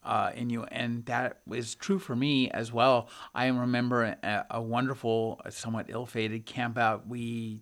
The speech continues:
went to Pescadero Creek, which you went to, and I remember trying to climb across the creek. I was halfway across the creek, and I climbed onto it, and then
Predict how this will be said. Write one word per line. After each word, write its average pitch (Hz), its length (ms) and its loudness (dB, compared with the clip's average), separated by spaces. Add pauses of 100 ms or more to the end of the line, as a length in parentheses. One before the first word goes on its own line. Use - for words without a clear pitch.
(140)
went 120 240 -4
to 110 120 -10
Pescadero 120 720 0
Creek, 147 380 0
which 113 180 -4
you 180 160 2
went 120 280 2
to, 98 260 -4 (320)
and 113 120 2
I 120 40 6
remember 131 540 4 (440)
trying 165 220 4
to 151 60 -2
climb 160 360 6
across 156 440 4
the 131 80 -4
creek. - 280 -4
I 120 40 0
was 107 120 -4
halfway 147 440 6
across 131 440 0
the 120 60 -10
creek, 113 420 -2
and 92 100 -6
I 92 160 -10 (160)
climbed 135 440 2
onto 131 320 4
it, 120 140 0 (260)
and 127 180 2
then 135 220 2